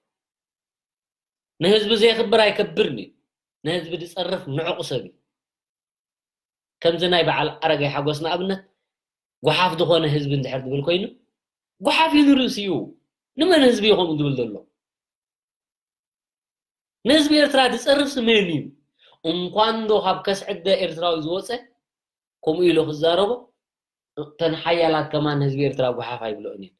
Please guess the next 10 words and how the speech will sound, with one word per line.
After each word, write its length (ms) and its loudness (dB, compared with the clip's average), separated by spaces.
ህዝቢ 240 2
ኤርትራ 240 6
እንታይ 240 4
ዳ 80 4
እዩ? 140 2
ጎይታ 480 4
እዩ። 140 2
ጎይታ 360 0
ታሪኽ፣ 400 2
ጎይታ 260 4